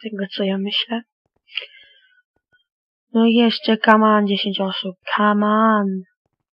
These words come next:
Dziewięć osób. Come on. Ge-, o, i dwadzieścia sekund. Dobra.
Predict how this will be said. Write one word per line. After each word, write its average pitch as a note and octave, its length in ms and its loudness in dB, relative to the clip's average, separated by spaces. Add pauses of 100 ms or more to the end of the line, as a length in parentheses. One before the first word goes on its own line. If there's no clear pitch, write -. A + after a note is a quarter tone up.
(640)
Dziewięć G3 600 -2 (200)
osób. G3 420 -8 (1900)
Come F#3+ 180 -4
on. F3+ 300 -2 (380)
Ge-, A3 180 2
o, G3 220 8
i G3 160 -8
dwadzieścia G#3+ 400 0
sekund. F#3+ 420 -12 (720)
Dobra. F3+ 320 -8